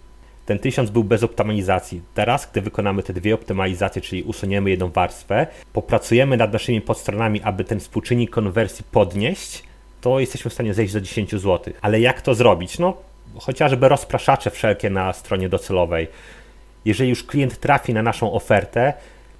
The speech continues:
to jedyna droga wyjścia powinien być link, w który kliknie, a on go zaprowadzi do oferty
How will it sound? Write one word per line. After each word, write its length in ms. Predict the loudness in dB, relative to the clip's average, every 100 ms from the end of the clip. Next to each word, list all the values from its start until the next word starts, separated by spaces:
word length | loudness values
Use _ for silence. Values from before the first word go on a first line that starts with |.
| -6
to 80 | 0
jedyna 260 | 2 4 4
droga 240 | 6 4
wyjścia 360 | 4 0 0 -2
powinien 340 | -2 0 0
być 220 | -2 -4
link, 340 | -2 0 0 -4 -20 -20
w 60 | -6
który 260 | 0 0
kliknie, 420 | 0 -4 -2 -2
a 100 | 0
on 100 | 2
go 100 | 4
zaprowadzi 600 | 4 4 4 4 4 2
do 260 | 2 4 4 0 -6
oferty 680 | -4 4 4 4 2 2